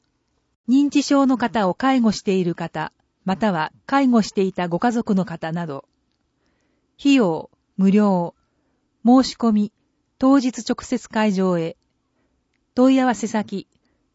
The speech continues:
地域ケア推進課地域ケア係。電話、三六四七四三九八。ファックス、三六四七三一六五。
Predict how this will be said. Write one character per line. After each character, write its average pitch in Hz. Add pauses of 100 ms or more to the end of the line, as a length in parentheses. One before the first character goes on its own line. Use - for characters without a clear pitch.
地 285
域 294
ケ 294
ア 226
推 208
進 185
課 175
地 269
域 -
ケ 233
ア 233
係。 180 (800)
電 220
話、 196 (320)
三 277
六 277
四 202
七 170 (120)
四 247
三 247
九 202
八。 165 (760)
フ 269
ァ -
ッ -
ク -
ス、 - (360)
三 277
六 254
四 196
七 165
三 247
一 202
六 180
五。 156